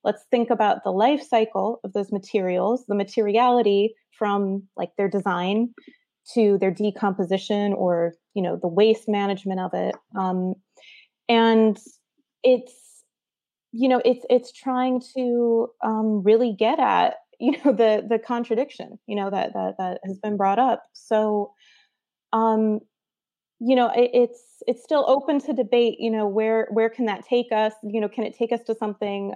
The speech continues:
um, totally new? Like, how do you distinguish? Um, I think there's, there's a lot of creativity. I don't think it's just as simple as, you know, it, like,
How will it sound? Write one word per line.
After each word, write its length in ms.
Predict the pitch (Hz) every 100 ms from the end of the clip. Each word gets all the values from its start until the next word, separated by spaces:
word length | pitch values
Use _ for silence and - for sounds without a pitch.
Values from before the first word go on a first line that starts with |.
| -
um, 160 | 196
totally 400 | 190 226 208 202
new? 280 | 196 220 226
Like, 140 | 208 202
how 140 | 233
do 80 | 220
you 60 |
distinguish? 760 | 214 214 - 233 214 196 190 - _ _ _ _ _ _
Um, 460 | 208 196 190 190 196 -
I 140 | 254
think 260 | 262 294 285
there's, 140 | 277 -
there's 140 | 254
a 60 | 240
lot 180 | 233 240
of 80 | 233
creativity. 720 | 262 233 233 294 285 214 -
I 80 | 214
don't 240 | 277 269
think 180 | 277 254
it's 160 | 240 -
just 280 | 226 214 208 -
as 140 | -
simple 500 | 214 208 202 190 180
as, 140 | 170 -
you 80 | 240
know, 100 | 226
it, 120 | 190
like, 100 | 254